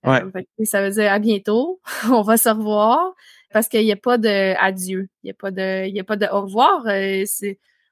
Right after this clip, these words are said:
Speaker 1: on, on se revoit tout le temps, que ce soit dans ce monde-ci ou dans un autre monde ou peu importe. Donc, euh, c'est ça que les, les aînés di-, disent. Puis des fois, ben, ils contractent aussi. Ils vont juste dire « Aptitch ».
Speaker 2: C'est un peu l'équivalent en Atikamekw aussi. Nous autres, on dit « Keshkuminat ». «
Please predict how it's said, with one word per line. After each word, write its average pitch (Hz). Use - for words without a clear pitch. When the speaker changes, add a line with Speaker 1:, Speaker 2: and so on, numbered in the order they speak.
Speaker 1:
on, 196
on 208
se 208
revoit 220
tout 226
le 208
temps, 240
que 220
ce 214
soit 220
dans 214
ce 214
monde-ci 208
ou 254
dans 208
un 202
autre 196
monde 254
ou 214
peu 202
importe. 214
Donc, 202
euh, 214
c'est 240
ça 240
que 247
les, 196
les 196
aînés 190
di-, -
disent. 208
Puis 196
des 196
fois, 214
ben, 208
ils 190
contractent 202
aussi. 381
Ils 330
vont 214
juste 220
dire « 262
Aptitch ». -
Speaker 2:
C'est 101
un 123
peu 160
l'équivalent 139
en 123
Atikamekw 117
aussi. 113
Nous 117
autres, 135
on 113
dit « 120
Keshkuminat ». « 123